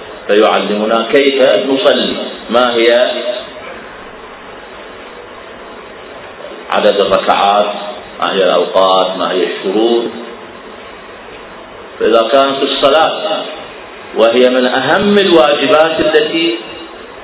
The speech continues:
آه، يمارسها الإنسان المسلم،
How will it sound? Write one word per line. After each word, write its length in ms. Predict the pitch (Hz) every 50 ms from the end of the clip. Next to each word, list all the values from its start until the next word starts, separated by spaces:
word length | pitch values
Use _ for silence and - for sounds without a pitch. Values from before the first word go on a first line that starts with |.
| - - - - - - - - - 71 73 73 76 69
آه، 960 | 67 64 64 64 62 62 62 62 - - - - - - - - - - - 92
يمارسها 560 | 101 104 107 104 107 110 120 120 - 113 107 107
الإنسان 500 | 98 98 98 98 - 117 117 117 120 123
المسلم، 560 | 117 120 127 139 135 - - - - - -